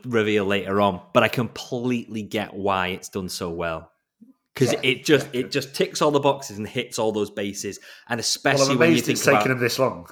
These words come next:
Speaker 1: Chi-, well, exactly. But you think, I, you've also gotta think about, again, that global appeal. Think about China, think about Japan. Um,
Speaker 2: Mm.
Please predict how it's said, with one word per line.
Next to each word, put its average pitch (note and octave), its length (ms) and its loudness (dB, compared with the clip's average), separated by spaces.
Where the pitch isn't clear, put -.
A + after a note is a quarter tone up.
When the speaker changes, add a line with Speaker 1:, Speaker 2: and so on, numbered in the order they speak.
Speaker 1:
Chi-, C3+ 200 -2
well, G#2+ 380 4
exactly. G2+ 520 -4
But - 320 -10
you A2+ 60 -2
think, D3 180 0
I, A#2+ 220 4
you've B2 280 -2
also B2+ 280 4
gotta G#2 160 2
think G2+ 180 -6
about, G2 180 -2
again, G2+ 200 0
that G2+ 180 -6
global G2+ 400 0
appeal. F2+ 440 -6
Think A2 180 -6
about F#2+ 240 -6
China, F2+ 320 -10
think F2+ 240 -14
about F2 220 -12
Japan. E2 440 -14
Um, F#2+ 80 -6
Speaker 2:
Mm. G2 600 -10